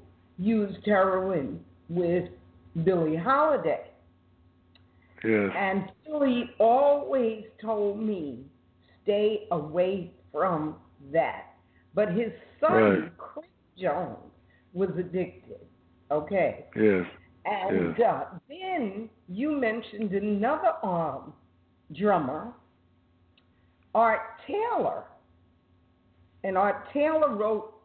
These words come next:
Speaker 1: the book, was it Notes and Tones?
Speaker 2: Yeah, it's an excellent book. Yeah, I like that book. Yeah.
Speaker 1: And I think, uh, I'm, I met Art in New York. I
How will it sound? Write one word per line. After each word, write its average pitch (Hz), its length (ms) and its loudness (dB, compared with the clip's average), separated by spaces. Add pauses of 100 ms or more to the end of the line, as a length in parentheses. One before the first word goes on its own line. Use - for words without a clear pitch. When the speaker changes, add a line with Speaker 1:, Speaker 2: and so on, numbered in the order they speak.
Speaker 1:
the 185 120 -8
book, 175 580 -4 (440)
was 185 220 -6
it 185 160 -6
Notes 208 460 0
and 180 220 -6
Tones? 214 640 -2 (640)
Speaker 2:
Yeah, 147 300 6
it's 131 100 0
an 127 120 -2
excellent 139 460 0
book. 117 240 0 (240)
Yeah, 107 320 -4 (120)
I 104 100 -2
like 117 260 0
that 90 220 -6
book. - 180 -8 (640)
Yeah. 165 280 -8 (420)
Speaker 1:
And 202 140 2
I 208 100 6 (120)
think, 277 260 2 (360)
uh, 190 440 2 (1000)
I'm, 214 380 2 (100)
I 233 220 4
met 233 380 0
Art 220 440 2
in 190 160 -6
New 196 60 -10
York. 175 640 -2
I 190 120 -2